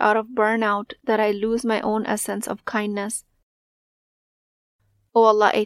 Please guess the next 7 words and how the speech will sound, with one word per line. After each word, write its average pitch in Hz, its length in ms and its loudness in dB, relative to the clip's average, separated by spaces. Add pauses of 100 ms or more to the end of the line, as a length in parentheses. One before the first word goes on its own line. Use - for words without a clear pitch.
thank 240 300 -2
you 226 300 -4
for 214 180 -4
the 208 100 -2
qualities 214 540 0
of 208 100 -2
conscientiousness, 208 1000 -4